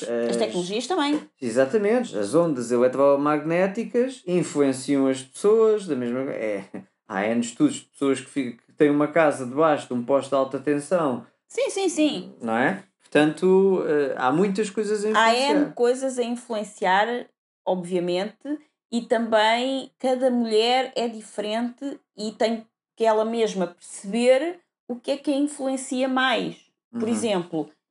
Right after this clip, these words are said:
Speaker 1: e isto é diferente para todas as mulheres. Eu sinto que sou muito influenciada pela minha lua interna, mas também sei que a lua externa, sobretudo quando ela está completa,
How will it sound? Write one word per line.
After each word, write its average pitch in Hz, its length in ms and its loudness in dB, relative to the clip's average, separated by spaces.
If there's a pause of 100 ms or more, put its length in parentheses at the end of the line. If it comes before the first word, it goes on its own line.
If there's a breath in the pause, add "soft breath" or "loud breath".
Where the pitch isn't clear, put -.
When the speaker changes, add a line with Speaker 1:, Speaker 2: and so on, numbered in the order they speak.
(540)
Speaker 1:
e 202 180 -4
isto 262 180 0
é 285 40 2
diferente 311 380 0
para 339 80 -6
todas 339 280 -4
as 339 160 -2
mulheres. 294 560 0 (460)
Eu 254 140 2
sinto 320 280 0
que - 60 -20
sou 285 140 -2
muito 294 220 2
influenciada 277 600 -2
pela 254 300 -2
minha 240 260 -2
lua 254 400 -2 (120)
interna, 190 560 0
mas 208 260 -6
também 247 420 0
sei 269 380 0
que 294 140 -4
a 277 60 0
lua 269 220 -2
externa, 208 520 -2
sobretudo 240 800 -2
quando 220 360 -4
ela 226 220 2
está 220 560 0 (300)
completa, 196 760 -2